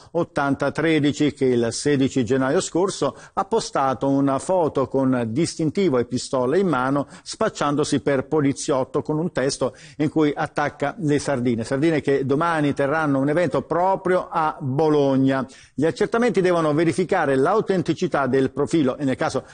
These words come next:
appartenga davvero a un poliziotto, eh, nel caso si trattasse di un poliziotto, appunto, scatterebbero misure disciplinari.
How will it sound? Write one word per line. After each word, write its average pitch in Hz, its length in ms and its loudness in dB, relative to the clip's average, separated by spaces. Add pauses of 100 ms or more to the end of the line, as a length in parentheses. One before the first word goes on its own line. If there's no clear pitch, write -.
appartenga 131 560 -2 (140)
davvero 139 460 0
a 151 140 -2
un 135 220 2
poliziotto, 160 760 0 (160)
eh, 135 220 2
nel 135 80 2
caso 156 260 -2
si 127 140 -2
trattasse 135 540 -2
di 143 80 2
un 165 120 4
poliziotto, 160 460 0
appunto, 139 320 0
scatterebbero 123 760 -2
misure 117 460 0
disciplinari. 165 800 -2